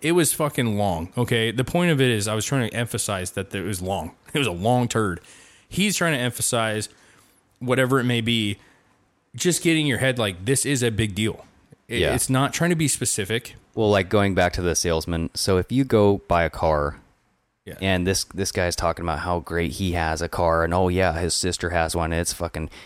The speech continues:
Speaker 1: Yeah.
Speaker 2: and he'll, like, go into this long fucking story. You're not
Speaker 1: Yeah.
Speaker 2: taking him literally,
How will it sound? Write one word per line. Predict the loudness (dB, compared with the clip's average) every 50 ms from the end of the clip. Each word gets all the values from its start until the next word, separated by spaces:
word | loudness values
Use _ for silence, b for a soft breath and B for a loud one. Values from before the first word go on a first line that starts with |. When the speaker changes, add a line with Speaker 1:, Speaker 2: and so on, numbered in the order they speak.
| B
Speaker 1:
Yeah. | B -4
Speaker 2:
and | 0 0
he'll, | 2 2 2
like, | 2 0 0 2
go | 2 2 2
into | 2 0
this | 0 -2 -2
long | 0 2 2 2 2
fucking | 2 0 0 0 -2
story. | -2 0 2 2 2 2
You're | 0 0 0 2
not | 2 2 2
Speaker 1:
Yeah. | 0
Speaker 2:
taking | 0 0 0 0 0
him | 0 2 2 2
literally, | 2 2 2 4 4 4 4 2 0 -2